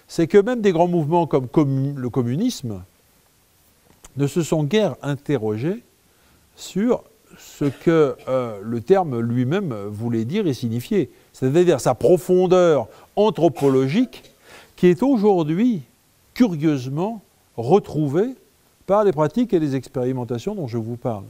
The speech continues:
C'est-à-dire précisément, ben, la dimension du partage des tâches, des devoirs et des droits. Et c'est bien ce qui est aujourd'hui est retrouvé contre la logique de la propriété exclusive,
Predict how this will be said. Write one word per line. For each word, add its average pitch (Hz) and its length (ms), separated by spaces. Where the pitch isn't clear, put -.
C'est-à-dire 139 500
précisément, 123 760
ben, 139 280
la 131 140
dimension 123 640
du 131 160
partage 165 720
des 117 180
tâches, 165 400
des 120 100
devoirs 131 480
et 127 80
des 123 120
droits. 160 340
Et 139 80
c'est 143 160
bien 185 340
ce 135 100
qui 156 220
est 185 160
aujourd'hui 139 500
est 190 300
retrouvé 156 520
contre 294 640
la 151 180
logique 151 360
de 170 100
la 151 120
propriété 135 760
exclusive, 117 720